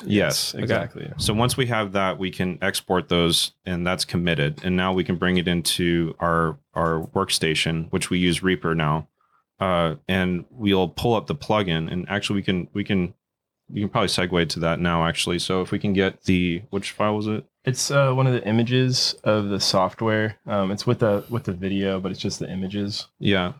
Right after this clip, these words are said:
Speaker 1: we can then,
Speaker 2: Yeah,
Speaker 1: yeah,
Speaker 2: there we
Speaker 1: so
Speaker 2: go.
Speaker 1: here's a better example. So here's a picture of a, of a session, um, a test session that I did recently. And so that's the plugin itself. So typically, like, if I were to do this without a headset,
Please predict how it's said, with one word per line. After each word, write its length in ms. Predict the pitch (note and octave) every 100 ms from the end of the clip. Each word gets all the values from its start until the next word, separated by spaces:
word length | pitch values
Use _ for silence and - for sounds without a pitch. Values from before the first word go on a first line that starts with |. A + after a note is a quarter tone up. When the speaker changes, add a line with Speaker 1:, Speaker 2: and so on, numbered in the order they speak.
| _
Speaker 1:
we 220 | - A2+
can 160 | A2 A2
then, 340 | A2+ A2+ A2 A2+
Speaker 2:
Yeah, 0 |
Speaker 1:
yeah, 100 | A2+
Speaker 2:
there 60 | F#2
we 40 |
Speaker 1:
so 280 | F#2+ G#2+ G#2
Speaker 2:
go. 160 | -
Speaker 1:
here's 180 | A#2 A2+
a 60 | G#2
better 320 | - F#2+ F#2
example. 480 | F2+ F#2 F2+ F#2+ F#2
So 340 | - G#2 G2 _ _ _ _ _ -
here's 240 | C3 B2+
a 60 | A2
picture 440 | B2+ A2+ A2+ G#2
of 260 | F#2+ - - -
a, 280 | F#2+ F#2 D#2+ _ -
of 140 | G2
a 80 | F2
session, 600 | - G2+ F#2+ F2+ F2 F2 F#2+
um, 400 | F2+ E2+ E2+ D2+
a 60 |
test 300 | G2 G#2 G2
session 260 | F#2+ F2+ F#2+
that 100 | F2
I 60 | E2+
did 180 | F2
recently. 560 | E2+ F2 - D#2+ E2+ F2 _ _ _ _ _ -
And 440 | G2 F2+ F2 D#2+
so 120 | -
that's 260 | G2 A#2 C#3+
the 100 | A2
plugin 380 | - G#2+ G2 F2
itself. 640 | C#2+ - F#2+ F2 D#2+ - _ _ _
So 180 | - G#2
typically, 500 | - D3+ C#3 - G#2
like, 300 | F#2+ F2+ -
if 160 | G#2 F#2+
I 80 | G#2
were 120 | A2
to 120 | G#2 F2+
do 160 | F#2+
this 180 | G2 -
without 260 | F2+ F2+ E2+
a 40 |
headset, 560 | F#2 F2+ - E2+ E2+